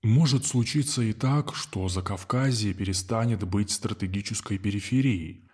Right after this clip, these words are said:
и ситуация в этом регионе будет использоваться Западом как инструмент для предотвращения её прорыва на юге,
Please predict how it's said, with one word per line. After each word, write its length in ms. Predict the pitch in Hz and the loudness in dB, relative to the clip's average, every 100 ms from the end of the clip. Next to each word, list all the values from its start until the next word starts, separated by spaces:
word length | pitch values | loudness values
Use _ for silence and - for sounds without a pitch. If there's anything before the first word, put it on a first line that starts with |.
| _ - | _ -2
и 100 | 151 | 0
ситуация 640 | 143 127 120 113 - 104 | 2 2 2 2 2 0
в 80 | 101 | 2
этом 240 | 101 95 | 0 0
регионе 540 | 92 90 104 135 147 123 | 0 2 2 4 4 4
будет 420 | 104 113 123 117 | 2 2 2 0
использоваться 720 | 101 - 107 107 107 104 101 | -4 -2 -2 0 -2 -2 -2
Западом 560 | 92 98 107 107 107 104 | 0 0 0 0 0 0
как 340 | 107 104 - | 0 -2 2
инструмент 800 | 120 117 - 107 98 101 127 127 | 2 2 0 2 4 4 4 2
для 280 | 107 101 110 | 0 -2 0
предотвращения 1120 | 120 107 101 90 95 90 - 98 107 117 113 | -2 -2 -4 -4 -4 -4 -4 -2 0 2 2
её 240 | 92 92 95 | 2 0 0
прорыва 520 | 98 95 90 90 92 | 0 0 0 0 2
на 120 | 95 | 2
юге, 480 | 98 107 87 85 | 0 0 -2 -6